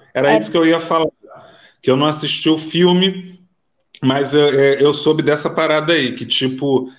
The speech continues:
Speaker 1: era aquelas coisas, vamos dizer assim, estilo Chernobyl, né? Eles, é, como teve muita repercussão na mídia, o desaparecimento da criança,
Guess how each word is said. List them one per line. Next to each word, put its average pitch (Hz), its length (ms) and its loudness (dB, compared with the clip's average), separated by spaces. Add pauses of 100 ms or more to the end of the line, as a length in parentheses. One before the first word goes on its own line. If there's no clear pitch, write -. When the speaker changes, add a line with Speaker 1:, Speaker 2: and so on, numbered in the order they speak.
(240)
Speaker 1:
era 131 460 0
aquelas 143 480 0
coisas, 127 880 0 (240)
vamos 131 300 -2
dizer 135 300 0
assim, 135 300 -2
estilo 165 360 0
Chernobyl, 143 1080 -2 (600)
né? 147 440 -2
Eles, 131 640 -2 (300)
é, 117 100 -6
como 151 640 -2
teve 156 240 2
muita 185 300 0
repercussão 175 720 -2
na 156 160 0
mídia, 190 520 2
o 180 80 0
desaparecimento 151 800 -4
da 147 120 0
criança, 226 840 0